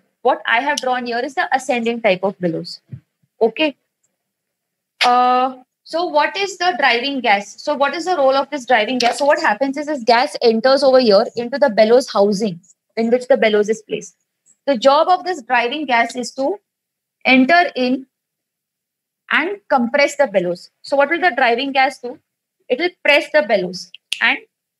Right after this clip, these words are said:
the bellows will, during inspiration, what will happen?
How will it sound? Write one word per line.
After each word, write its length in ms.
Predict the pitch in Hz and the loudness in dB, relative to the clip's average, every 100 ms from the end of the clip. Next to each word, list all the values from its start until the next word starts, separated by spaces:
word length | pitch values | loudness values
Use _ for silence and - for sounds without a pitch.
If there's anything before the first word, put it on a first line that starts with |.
| _ - | _ -4
the 140 | 240 | -4
bellows 440 | 214 233 247 254 | 0 0 2 0
will, 220 | 262 294 427 _ _ _ _ _ _ _ _ _ _ - | -2 -4 -4 _ _ _ _ _ _ _ _ _ _ -4
during 400 | 262 277 311 262 | 0 2 0 0
inspiration, 840 | 247 247 - 302 254 247 277 330 - | 2 2 0 2 2 2 0 -4 -2
what 180 | 240 240 | -2 0
will 140 | 262 | -2
happen? 360 | 247 208 226 | -2 -4 -6